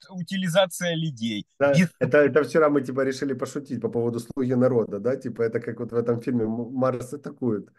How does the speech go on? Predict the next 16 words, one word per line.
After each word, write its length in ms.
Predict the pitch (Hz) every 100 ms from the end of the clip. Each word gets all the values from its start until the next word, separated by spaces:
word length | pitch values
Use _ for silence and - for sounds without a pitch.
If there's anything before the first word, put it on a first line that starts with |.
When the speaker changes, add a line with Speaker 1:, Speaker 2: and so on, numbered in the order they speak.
| _ _ -
Speaker 2:
Вот 120 | 139
Speaker 1:
Да. 380 | 247 226 156 107
Speaker 2:
"Слуги 120 | 92
народа", 300 | 143 185 143
которые 720 | 127 135 127 135 135 127 123 123 _ _ _ _ _ _
<laughs> 680 | - 156 - 117 - - _ _ _ _ _ -
Speaker 1:
Просто, 520 | 247 277 247 - 202 165
просто 600 | 240 277 254 - 233 226 214
идёт, 420 | 196 208 262 247 -
ну 160 | 202
вот, 160 | 202 185 -
э, 100 | 170
в 140 | 156 175
реальности, 720 | 214 170 127 117 107 - 240
вот, 260 | 147 151 - 139 135
если 340 | 139 156 135